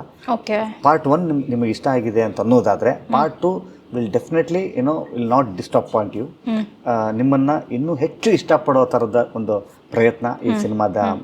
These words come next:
Speaker 2: ಅಂದಲೇ ಆಗಿದೆ. ನಿಮಗೆ ಖಂಡಿತವಾಗ್ಲೂ ಈ ಸಿನಿಮಾ ಇಷ್ಟವಾಗುತ್ತೆ ಅಂತ ಅನ್ನುವಂಥ ನಂಬಿಕೆ, ಇಷ್ಟವಾಗುವ ಅಂಶಗಳನ್ನ ಎಷ್ಟಾಗುತ್ತೋ ಅಷ್ಟು ಇಡ್ಲಿಕ್ಕೆ ಪ್ರಯತ್ನ ಪಟ್ಟಿದ್ದೀವಿ. ಆ,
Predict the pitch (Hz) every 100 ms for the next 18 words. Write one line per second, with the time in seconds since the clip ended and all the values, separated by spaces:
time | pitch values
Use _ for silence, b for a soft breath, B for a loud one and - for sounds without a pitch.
0 | - - 104 101 101 92 92 90 - -
1 | - 123 123 - 123 139 190 208 175 160
2 | 139 147 120 120 113 151 - _ _ _
3 | - - 202 165 147 139 131 120 113 113
4 | 107 107 101 - 143 - 117 117 113 139
5 | 165 - - - 139 - 170 160 147 160
6 | 135 156 143 156 135 135 180 - - _
7 | _ - 147 - - 180 185 180 196 160
8 | - 196 - B - 151 170 156 170 120
9 | 113 110 110 - 110 101 139 - b b
10 | b -